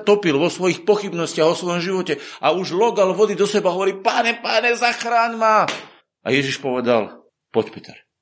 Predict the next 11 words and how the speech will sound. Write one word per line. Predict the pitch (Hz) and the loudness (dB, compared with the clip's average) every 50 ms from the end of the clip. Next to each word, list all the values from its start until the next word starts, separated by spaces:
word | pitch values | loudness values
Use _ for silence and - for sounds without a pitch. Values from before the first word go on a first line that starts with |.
| _ _ | _ _
V | - 135 139 | -2 0 0
tej | 139 - - | 0 0 -4
chvíli | 120 127 127 120 120 113 107 107 | -2 0 0 2 2 2 2 0
Ježiš | 107 101 107 107 87 | 0 0 -2 -4 -4
vytiahol | 90 110 110 110 123 113 98 98 95 | -4 -4 -4 -2 -2 -2 0 -2 0
Petra | - 104 101 - 90 87 - | 0 -2 -2 0 -2 -4 -2
z | - | 0
vody | 95 101 98 117 139 - - - _ _ _ _ _ | 0 0 0 0 -2 -4 -8 -16 _ _ _ _ _
a | - - | -4 -2
zrazu | 110 101 101 101 95 95 | 0 0 0 0 0 -2
Ježiš | 101 104 104 104 120 135 135 - - - _ _ | -2 -2 -2 -2 -2 -2 -2 -4 -6 -8 _ _